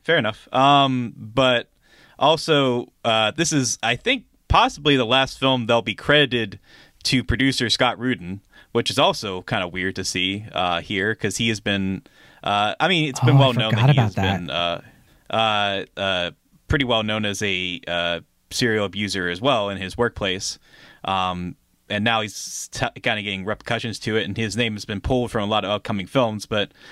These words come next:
Speaker 1: for a reason it is on this film, so.
Speaker 2: I think that's a contractual thing, 'cause, I mean, this,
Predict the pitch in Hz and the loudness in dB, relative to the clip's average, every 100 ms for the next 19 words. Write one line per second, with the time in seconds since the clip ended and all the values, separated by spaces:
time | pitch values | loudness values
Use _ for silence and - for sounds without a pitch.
0 | - 180 226 208 170 202 175 127 143 - | 0 4 6 4 4 2 2 0 0 -2
1 | 95 92 104 - - 117 104 92 98 _ | -6 -6 -8 -12 -4 0 0 0 -6 _
2 | _ _ 143 170 156 139 120 117 113 110 | _ _ 4 4 4 2 0 2 4 2
3 | - 101 95 117 107 104 143 170 170 156 | 0 -2 0 2 4 6 6 8 8 6
4 | 151 | 4